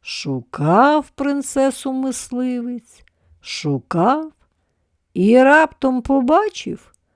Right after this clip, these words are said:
дубовий стіл. Узяв він зі столу хлібину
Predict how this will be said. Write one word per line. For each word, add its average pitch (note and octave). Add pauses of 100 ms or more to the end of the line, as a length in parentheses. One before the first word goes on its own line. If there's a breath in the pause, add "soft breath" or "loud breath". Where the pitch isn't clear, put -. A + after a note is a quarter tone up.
(180)
дубовий E4+
стіл. - (960)
Узяв D#4
він B3+
зі A3+
столу D4+
хлібину G3+